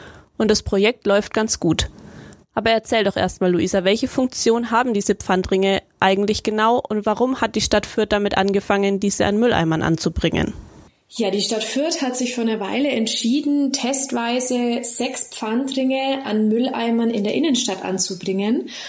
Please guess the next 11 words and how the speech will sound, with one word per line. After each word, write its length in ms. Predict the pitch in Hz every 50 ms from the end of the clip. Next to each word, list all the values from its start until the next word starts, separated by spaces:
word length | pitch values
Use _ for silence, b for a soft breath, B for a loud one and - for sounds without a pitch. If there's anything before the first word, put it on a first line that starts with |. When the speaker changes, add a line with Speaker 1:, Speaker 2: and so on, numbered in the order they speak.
| B B B B B
Speaker 2:
um 180 | - 233 233 233
zu 160 | 233 240 -
gucken, 360 | - 320 330 330 339 320 294
ob 220 | - 262 240 240 -
diese 260 | 247 247 240 - 233
denn 260 | 226 214 214 220 214
von 260 | - - 220 208 208
der 80 | 208 202
Bevölkerung 580 | 208 214 - - 220 220 214 220 202 196 202
angenommen 680 | - - 160 196 220 240 254 233 240 233 233 233 233 220
werden. 600 | 226 226 220 220 226 226 233 240 269 285 - -